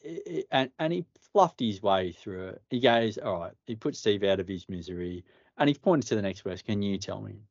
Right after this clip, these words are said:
He said, "All right, let's just get honest here. Who really understands what's driving performance here?" You know, score yourself on a one out of ten, you know, one being no clue,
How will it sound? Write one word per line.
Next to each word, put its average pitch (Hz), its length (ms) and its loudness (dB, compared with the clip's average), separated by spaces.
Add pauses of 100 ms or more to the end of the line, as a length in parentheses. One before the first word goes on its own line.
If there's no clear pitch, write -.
(360)
He 110 60 -6
said, 107 180 4
"All 98 160 8
right, - 180 0
let's 123 280 2
just 120 220 2
get 101 140 4
honest 92 300 -6
here. 101 280 -8 (360)
Who 135 160 6
really 107 380 4
understands 92 520 -6
what's 87 160 -8
driving 90 360 -6
performance 92 480 -10
here?" 104 220 -8 (760)
You 98 80 0
know, 87 260 0
score 120 360 8
yourself 101 400 6
on 98 120 0
a 92 40 0
one 92 240 2
out 90 180 0
of 87 100 -8
ten, 90 400 -10 (200)
you 95 80 -10
know, 92 120 -8
one 101 300 4
being 92 420 0 (220)
no 98 340 4
clue, 87 480 -6